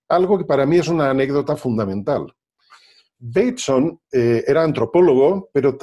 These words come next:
eh, eh, digamos, estudiaba muy a fondo las formas, eh, biológicas. Entonces, una de las cosas que,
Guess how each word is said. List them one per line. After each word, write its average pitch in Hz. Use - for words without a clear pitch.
eh, 165
eh, 143
digamos, 202
estudiaba 190
muy 185
a 180
fondo 165
las 131
formas, 160
eh, 123
biológicas. 123
Entonces, 208
una 240
de 208
las 180
cosas 190
que, 139